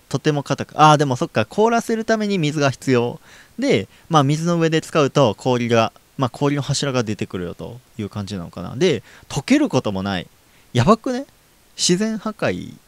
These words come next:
やね。<laughs> あの、もうなんか、ね、世の中の断りをむちゃくちゃにするとんでもねえパワーが手に入ったんですけど、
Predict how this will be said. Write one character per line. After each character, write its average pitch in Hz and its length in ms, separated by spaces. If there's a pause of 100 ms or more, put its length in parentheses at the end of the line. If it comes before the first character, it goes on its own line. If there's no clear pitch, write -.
(460)
や 127 60
ね。 117 80 (640)
<laughs> - 640
あ 151 220
の、 156 120 (340)
も 156 140
う 131 40
な 139 100
ん 151 80
か、 107 240 (380)
ね、 120 160
世 139 160
の 208 100
中 131 260
の 98 120
断 139 380
り 131 120
を 127 120
む 131 200
ち - 60
ゃ 151 80
く - 80
ち 160 80
ゃ - 20
に 143 140
す 147 120
る 135 380
と 143 140
ん 143 100
で 147 60
も 139 140
ね 135 80
え 107 60
パ 104 140
ワ 95 140
ー - 20
が 90 180 (140)
手 123 80
に 120 60
入 110 140
っ - 20
た 107 140
ん - 20
で 95 80
す - 80
け 131 80
ど、 117 260